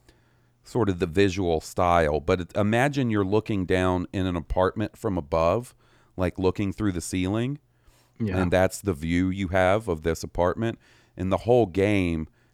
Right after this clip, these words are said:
Speaker 1: takes place in the same twelve-minute loop where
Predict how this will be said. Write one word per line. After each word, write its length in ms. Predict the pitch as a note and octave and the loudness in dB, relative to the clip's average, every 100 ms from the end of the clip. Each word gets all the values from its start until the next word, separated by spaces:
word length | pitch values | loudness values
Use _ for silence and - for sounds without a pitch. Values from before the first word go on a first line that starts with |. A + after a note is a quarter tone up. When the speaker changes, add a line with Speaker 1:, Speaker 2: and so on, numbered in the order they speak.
| _ | _
Speaker 1:
takes 260 | G2+ F2+ | -4 -4
place 360 | - A2 F#2 F2+ | -4 0 0 0
in 140 | F2+ F2 | -4 -4
the 80 | E2 | -4
same 360 | - F2+ E2 | -2 -2 -2
twelve-minute 680 | - - F#2+ E2+ D#2+ E2+ D#2 | -6 0 2 0 0 -4 -4
loop 480 | - D2+ D2 - - - _ _ _ | -6 -6 -6 -8 -14 -14 _ _ _
where 760 | - F#2+ F#2 D#2+ D#2+ D#2 D#2 D2 | -12 -2 0 2 2 0 0 -4